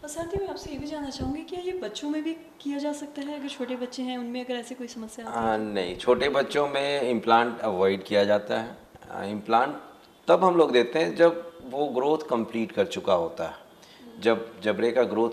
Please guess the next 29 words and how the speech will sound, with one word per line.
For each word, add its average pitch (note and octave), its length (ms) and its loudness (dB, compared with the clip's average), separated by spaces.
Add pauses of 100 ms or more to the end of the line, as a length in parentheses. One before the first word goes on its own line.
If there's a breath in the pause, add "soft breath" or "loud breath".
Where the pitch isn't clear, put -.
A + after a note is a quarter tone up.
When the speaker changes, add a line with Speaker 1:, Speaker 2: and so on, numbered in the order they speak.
Speaker 2:
कंप्लीट D3 400 -4
हो D3+ 120 -2
चुका A#2 260 2
होता A2+ 380 4
है C3+ 60 -2
तभी D3 340 0
हम D#3+ 120 0
लोग C#3+ 180 -2
implant A2+ 380 -4
सजेस्ट F2 400 -6
करते - 320 -6
हैं। - 220 -14 (580 loud breath)
Fix F#3 240 0
दांत D#3 220 6
भी F#3 160 2
तभी D#3 340 2
देने E3 260 4
की E3+ 120 0
कोशिश E3 360 -2
होती E3 280 -2
है F3+ 140 2
जब D3 200 0
वो D3+ 100 2
जबड़ा C3+ 320 4
अपनी D3 460 2
तरफ B2+ 300 4
से D#3+ 160 2
पूरा C3+ 320 2
growth A2+ 300 0